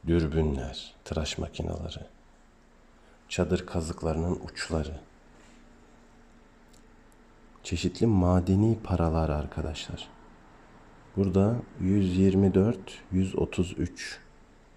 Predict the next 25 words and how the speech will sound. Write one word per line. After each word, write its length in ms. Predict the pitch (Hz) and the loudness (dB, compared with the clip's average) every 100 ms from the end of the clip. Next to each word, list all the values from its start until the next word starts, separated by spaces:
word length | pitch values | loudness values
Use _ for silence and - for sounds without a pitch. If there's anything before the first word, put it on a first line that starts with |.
| _ - - - - - | _ -20 -20 -20 -16 -4
yazan 440 | 85 85 82 78 | -2 0 0 0
bir 80 | 76 | -4
şey 280 | - 80 76 | -4 -4 -4
var 140 | 82 | -4
Arapça. 580 | - 78 85 - - 107 - - - - - - - - - - - - - - - - - | -6 -6 -6 -6 -6 -6 -10 -20 -20 -20 -20 -20 -20 -20 -20 -20 -20 -20 -20 -20 -20 -20 -20
Eski 340 | - - - | -20 -16 -6
yazılar. 440 | 82 76 80 82 - - - - - - - - | -4 -4 -4 -6 -6 -16 -20 -20 -20 -20 -20 -4
Beyninde 540 | 90 104 107 117 123 | 4 6 6 4 2
şarapnel 600 | 135 110 107 107 - 120 | 2 2 2 2 0 2
misketi 560 | 110 101 98 - 98 110 | 4 2 0 -2 0 4
olan 260 | 85 92 110 | 4 2 0
kafatası 540 | 95 104 92 - - | -2 0 0 -2 0
Conk 260 | 90 104 98 | 2 2 2
Bayırı'nda 400 | 92 87 82 101 | 2 2 0 2
Yılmaz 440 | 90 87 104 - | 2 2 2 4
Dağdere 380 | 95 95 90 87 | 2 4 0 2
tarafından 340 | 85 82 78 | 0 0 0
bulunan 200 | 80 98 | 2 2
bin 40 | 92 | 0
dokuz 140 | 92 | 2
yüz 20 | |
altmış 220 | - - | 0 2
dört 100 | 101 | -2
yılında 200 | - 90 | 0 0
getirilmiştir. 600 | 82 80 87 80 - - | 0 -2 -4 -4 -4 -6